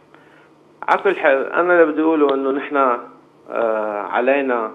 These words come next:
جميعًا إنه، آه، بسبب الوضع الاقتصادي والاجتماعي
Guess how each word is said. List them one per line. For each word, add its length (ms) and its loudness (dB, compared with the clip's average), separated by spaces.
جميعًا 540 -2
إنه، 540 -2
آه، 920 -6
بسبب 420 0
الوضع 360 2
الاقتصادي 760 -2
والاجتماعي 760 -8